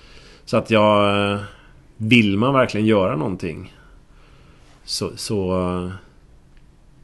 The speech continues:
är det ju givetvis möjligt, även om man inte ur ett sponsorperspektiv eller medieperspektiv tycker det är så intressant.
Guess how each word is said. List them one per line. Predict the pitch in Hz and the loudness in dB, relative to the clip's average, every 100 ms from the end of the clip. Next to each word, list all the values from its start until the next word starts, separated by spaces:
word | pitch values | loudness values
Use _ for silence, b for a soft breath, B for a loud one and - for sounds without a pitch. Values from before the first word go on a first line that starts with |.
| _ - _ _ _ - - - _ - | _ -20 _ _ _ -20 -20 -20 _ -6
är | 135 107 | -2 0
det | |
ju | 101 98 95 98 B B B - _ - - - - | 0 -2 -4 -8 B B B -20 _ -20 -20 -20 -10
givetvis | 123 95 101 92 | -8 -6 -8 -6
möjligt, | 107 101 95 127 - | -4 -4 -6 -8 -6
även | 110 92 | -4 -4
om | 95 | -4
man | 117 120 | -4 -4
inte | 117 95 101 92 92 - B B B B | -6 -6 -6 -4 -6 -14 B B B B
ur | 117 101 | -8 -6
ett | 95 | -8
sponsorperspektiv | - 104 92 98 85 - - - 104 101 - 101 135 135 | -8 -8 -6 -8 -8 -12 -20 -14 -12 -10 -10 -4 0 0
eller | 104 104 | 0 -2
medieperspektiv | 107 95 87 95 - 98 131 139 | 0 -2 -4 -6 -6 -8 -6 -6
tycker | 117 110 - | -8 -12 -10
det | 92 | -10
är | |
så | 87 95 95 92 - b b b b b | -10 -12 -14 -18 -20 b b b b b
intressant. | 107 - 95 - - - | -10 -8 -10 -12 -14 -18